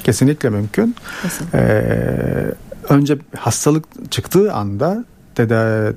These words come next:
Speaker 1: tetkiklerinin yapılıp teşhisinin konması birinci adım.
Speaker 2: Hı hı.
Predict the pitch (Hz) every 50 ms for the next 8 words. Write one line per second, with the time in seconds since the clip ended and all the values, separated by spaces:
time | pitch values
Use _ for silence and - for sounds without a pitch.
0 | - - - - 117 113 - - 120 - - - - 123 113 113 117 123 123 120
1 | 113 107 - - 120 113 113 113 - - - 120 - - 127 - - 120 113 110
2 | 107 - 143 143 139 127 110 101 - 214 208 190 143 135 120 120 104 92 - -
3 | - - - - - 196